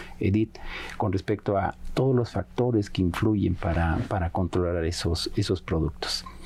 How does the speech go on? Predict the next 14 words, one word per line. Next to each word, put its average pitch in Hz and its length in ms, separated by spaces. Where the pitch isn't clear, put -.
Ahí, 120 520
pues, 95 280
eh, 95 80
son 120 480
diferentes 110 720
aspectos. - 640
Podemos 151 320
hablar 131 180
de 131 100
control 117 420
de 117 100
calidad 95 440
de 95 120
los 87 460